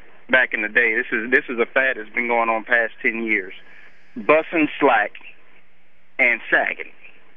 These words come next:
Okay, now, what you see, quote-unquote, Lil Wayne doing in the videos when he shows his boxers and his pants are almost to his knees, that's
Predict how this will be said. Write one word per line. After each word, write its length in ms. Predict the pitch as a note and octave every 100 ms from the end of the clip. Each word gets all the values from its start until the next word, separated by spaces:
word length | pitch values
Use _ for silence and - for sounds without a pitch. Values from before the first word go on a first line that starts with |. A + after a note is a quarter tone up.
| - - - - -
Okay, 220 | C3+ A2+
now, 440 | A#2 A2+ A2 G#2+ -
what 160 | C#3 C3+ D#3
you 100 | D3 -
see, 400 | E3+ D#3 C#3+ C3+ - -
quote-unquote, 720 | E3 D3+ C#3 C3 - C#3+ B2+
Lil 360 | C3 D3 B2+ B2+
Wayne 760 | D3 A3+ B3 G3+ B2+ A2 G#2+
doing 380 | A#2 A#2 A2+ A#2
in 160 | A#2 A2
the 60 | G#2
videos 720 | D#3 C4 D3 G#2+ G2 G2 F#2+ - - - -
when 120 | G#2+
he 80 | A2 -
shows 280 | C3+ B2+ A#2
his 120 | G#2+
boxers 580 | G#2 C3+ - - C3 B2+
and 140 | A2 A2
his 120 | G2+ - -
pants 340 | C#3+ C3+ B2+ A#2
are 60 |
almost 360 | A#2+ C3 C3 B2+ C#3
to 100 | A#2+
his 100 | A#2
knees, 300 | D#3 F3 B2
that's 160 | C3+